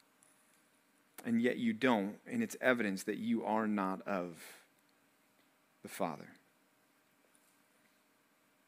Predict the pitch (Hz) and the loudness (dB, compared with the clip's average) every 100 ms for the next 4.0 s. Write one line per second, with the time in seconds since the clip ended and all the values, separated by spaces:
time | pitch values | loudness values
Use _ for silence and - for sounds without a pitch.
0 | _ _ _ _ _ _ _ - - 113 | _ _ _ _ _ _ _ -14 -4 2
1 | 107 - 113 113 120 123 123 135 127 165 | 2 6 6 8 8 6 6 6 8 6
2 | 151 208 226 233 202 202 240 247 190 262 | 6 8 8 8 8 8 6 6 6 6
3 | 175 202 277 277 208 185 277 - 127 | 8 8 8 8 4 6 6 6 0